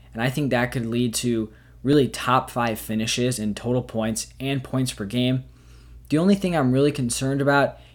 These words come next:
is a potential regression in the receiving game, because you do still have Nyheim Hines there,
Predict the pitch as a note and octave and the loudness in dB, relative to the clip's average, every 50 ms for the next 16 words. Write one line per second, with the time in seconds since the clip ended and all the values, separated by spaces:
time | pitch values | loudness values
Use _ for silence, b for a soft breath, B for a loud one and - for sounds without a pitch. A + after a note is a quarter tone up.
0 | B B - C#3+ C3 C#3+ B2+ C3+ B2+ - - - - D3 D3 - - C#3+ C3+ C3 | B B -6 -2 -2 -2 -2 -2 -4 -6 -4 -4 -2 -2 0 2 2 2 2 2
1 | B2 A2+ G#2 - A#2+ A2+ A#2+ B2+ - C#3 B2+ B2+ A2+ - A2+ B2 A#2+ A#2 G#2 F#2+ | 0 -2 -2 0 0 0 0 0 0 0 0 0 0 0 0 0 0 0 0 -2
2 | - - - B2+ B2 A#2+ C3 C3 B2 B2+ B2+ B2+ B2 B2+ C3 B B B B B | -2 -2 0 0 0 0 0 2 2 2 2 0 0 -2 -4 B B B B B
3 | B - C3 - D#3+ D3+ C#3+ D3+ D#3 C3+ D3 E3 F3 E3 - E3 D#3 C#3+ C#3+ C3+ | B -8 -2 0 2 2 2 0 0 2 2 2 2 2 0 -2 -2 0 0 0
4 | B2 B2+ A#2+ A#2 - C3 C3 C3 A#2+ A#2+ - G#2+ G#2+ A2 A#2+ A#2+ - C3+ B2+ B2+ | 2 0 -2 -2 0 0 0 0 0 -2 -4 -2 -2 -2 -2 -2 0 2 2 2
5 | B2+ B2+ B | 2 0 B